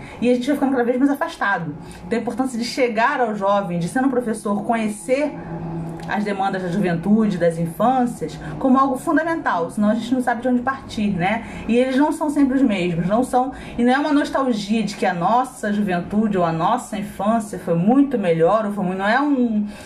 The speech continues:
uma questão de julgamento, né? É uma questão de compreensão das realidades pra poder partir delas.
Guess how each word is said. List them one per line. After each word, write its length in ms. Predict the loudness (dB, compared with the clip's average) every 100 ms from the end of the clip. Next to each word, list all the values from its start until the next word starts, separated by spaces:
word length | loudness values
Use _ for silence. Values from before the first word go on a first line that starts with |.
| -6
uma 100 | -4
questão 240 | 0 4 4
de 80 |
julgamento, 720 | 4 4 2 2 0 0 0 2
né? 300 | 2 0 -6 -10
É 60 | -6
uma 100 | -6
questão 240 | -2 0
de 140 | 0 2
compreensão 1040 | 2 2 4 6 4 2 -2 2 0 -2 -12 -16 -16 -16 -18 -18 -20 -20 -8
das 320 | -2 0 0
realidades 640 | -2 -2 -2 0 0 -2 -2
pra 100 | -2
poder 120 | -2
partir 420 | -4 -6 -4 -2
delas. 640 | 0 2 2 -2 -6 -10